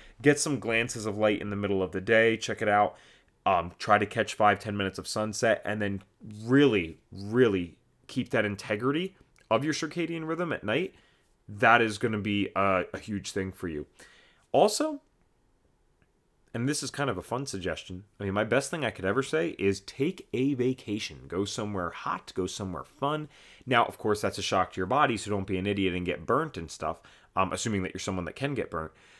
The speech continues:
Use the Dminder app. Make sure you're tracking this properly. And so that you don't go, again, just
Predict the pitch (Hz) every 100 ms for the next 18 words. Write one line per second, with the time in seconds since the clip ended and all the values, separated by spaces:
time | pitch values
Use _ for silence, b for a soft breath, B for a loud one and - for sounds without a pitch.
0 | b 104 117 135 127 143 160 151 107 90
1 | 85 80 - - 98 101 110 127 117 113
2 | - 123 117 - 101 90 - - 85 78
3 | - 73 73 - _ _ _ _ _ _
4 | - 107 107 104 104 104 104 95 95 -
5 | 87 87 76 69 82